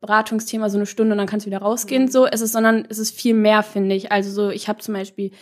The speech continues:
Speaker 1: mit, für mich für ein Stipendium beworben gehabt, da hat sie mir total viel geholfen. Ähm, es gibt so ein Netzwerktreffen, wo man mit ganz vielen, ähm, Schülern, die dann zum Beispiel oder Studenten oder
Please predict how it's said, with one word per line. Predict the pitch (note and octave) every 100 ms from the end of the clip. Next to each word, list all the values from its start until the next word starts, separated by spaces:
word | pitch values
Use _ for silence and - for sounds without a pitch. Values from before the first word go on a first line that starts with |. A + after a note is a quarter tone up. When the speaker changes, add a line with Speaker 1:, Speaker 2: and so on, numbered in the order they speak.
| - _ _ -
Speaker 1:
mit, | G#3
für | A#3+
mich | A3+ A3+
für |
ein | G3+
Stipendium | - - G3+ C4 C4+ C4 B3
beworben | A#3+ A#3 A#3+ A#3
gehabt, | A#3 G#3+ A3 A3+ -
da | - A3+
hat | A3 A3
sie | A#3
mir | A3 A3
total | A3 - G#3+
viel | G#3+ A3
geholfen. | G#3+ G3+ G#3+ G#3+ G#3+ A3 G#3 G3+ _ - _ _
Ähm, | G3+ G3 F#3+ G3
es | -
gibt | A3+
so | B3
ein | A3
Netzwerktreffen, | B3+ B3+ - A#3 A#3 - A#3 A3+ B3 A3
wo | G#3+
man | A3 G#3+
mit | A3
ganz | - B3 B3 -
vielen, | - A#3+ A#3 A3+ A3 G#3+
ähm, | G3+ G3 G3 G3
Schülern, | - A#3+ A3 G#3 G#3 G#3 G#3 G3+ G3 F#3+
die | G3
dann | G3
zum | F#3+ G3+
Beispiel | G3 F#3
oder | F#3
Studenten | F#3 - G#3+ G#3 G#3 F#3+
oder | F#3 F3+ F3+